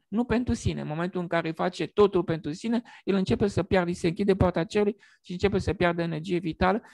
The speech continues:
și el nu mai poate să urce în lumea dincolo deloc. Din cauza asta,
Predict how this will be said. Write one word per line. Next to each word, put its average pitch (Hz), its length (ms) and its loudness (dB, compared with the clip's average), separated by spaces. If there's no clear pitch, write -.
și - 200 -6
el 208 300 -2
nu 320 60 -2
mai 294 140 2
poate 175 220 2
să 160 160 -4
urce 156 240 -4
în 165 60 -2
lumea 160 160 -2
dincolo 170 460 -2
deloc. 151 460 -2
Din 175 120 -4
cauza 180 380 4
asta, 214 360 -2